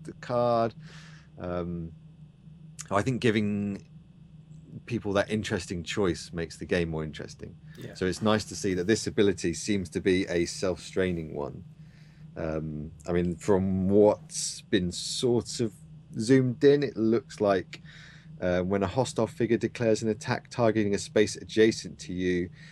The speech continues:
Speaker 1: um, something does not contain a friendly guardian, you may suffer one strain. If you do, the attacker suffers one strain. Um,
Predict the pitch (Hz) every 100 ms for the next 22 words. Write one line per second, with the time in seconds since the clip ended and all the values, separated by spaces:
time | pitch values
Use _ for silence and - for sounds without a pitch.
0 | - - - - 85 85 82 85 82 -
1 | - - - 110 - - 123 127 131 131
2 | 131 131 - 98 110 - - 95 101 95
3 | 80 - 110 107 92 113 107 95 92 90
4 | 90 78 95 90 87 104 - 92 101 98
5 | 90 104 90 85 82 90 95 - - 95
6 | 90 80 - - - 82 - 95 - -
7 | 92 - 87 90 87 82 76 87 76 69
8 | 65 - - - - - - - 80 80
9 | 80 78